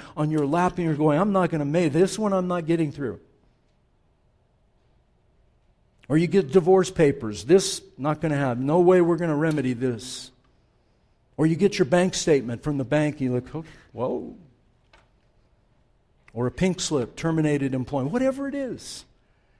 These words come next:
You can sorrow, you can grieve, you can be b-, broken about it. But underneath,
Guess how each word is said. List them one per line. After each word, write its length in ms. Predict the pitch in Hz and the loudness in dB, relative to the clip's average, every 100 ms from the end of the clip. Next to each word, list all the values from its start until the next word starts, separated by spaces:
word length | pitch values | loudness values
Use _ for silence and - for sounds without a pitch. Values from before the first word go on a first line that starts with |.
| _ _ _ _ | _ _ _ _
You 120 | 170 214 | 0 2
can 180 | 214 | 2
sorrow, 480 | 185 - 247 247 247 | 2 0 0 4 6
you 180 | 185 175 | 6 4
can 200 | - 185 | 0 -2
grieve, 380 | 139 208 262 175 | 0 4 4 4
you 80 | 180 | 0
can 180 | 190 | 0
be 240 | 160 254 233 | 2 2 2
b-, 320 | - - 131 | -2 -12 -12
broken 500 | 123 180 254 302 269 | 2 6 6 4 2
about 380 | 160 131 107 101 | 2 0 -2 -4
it. 300 | 78 - - _ _ - - - | -8 -18 -20 _ _ -20 -18 -8
But 160 | 143 | -2
underneath, 1000 | 165 208 214 208 208 254 233 135 - - | 0 2 0 0 2 4 2 -2 -10 -20